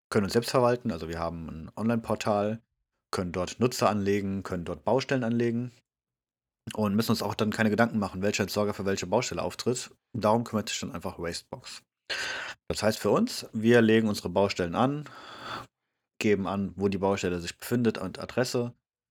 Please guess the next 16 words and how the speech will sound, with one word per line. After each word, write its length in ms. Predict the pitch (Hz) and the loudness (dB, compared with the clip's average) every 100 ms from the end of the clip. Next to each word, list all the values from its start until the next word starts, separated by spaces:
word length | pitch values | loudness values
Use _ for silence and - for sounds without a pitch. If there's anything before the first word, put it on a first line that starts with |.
| _ - - | _ -16 -4
geben 160 | 92 | -2
die 100 | 87 | 0
Ansprechpartner 680 | 104 - 107 - 98 - 92 | -2 0 -2 0 0 0 0
an, 240 | 92 92 92 _ | 0 -2 -8 _
wer 260 | 85 98 95 | -2 0 0
für 240 | - - | -2 -10
diese 220 | 92 87 82 | -8 -6 -4
Baustelle 580 | 82 90 - 80 80 - | -2 -2 -4 -10 -12 -6
Zugriff 420 | - 131 131 - | -6 -2 -2 0
hat. 280 | 107 - - _ _ - - - - | 0 -2 -12 _ _ -10 -8 -8 -4
Und 440 | 104 87 85 87 92 | -2 -2 -6 -6 -6
dann 140 | 90 | -4
können 300 | - 92 87 | -2 -2 -2
die 380 | 87 85 85 92 - - _ _ _ _ _ - | -4 -2 -2 -4 -10 -20 _ _ _ _ _ 8
Bauleiter, 500 | 117 117 113 104 98 | 10 10 8 4 2
Poliere, 640 | 95 101 110 101 95 | 2 4 6 6 4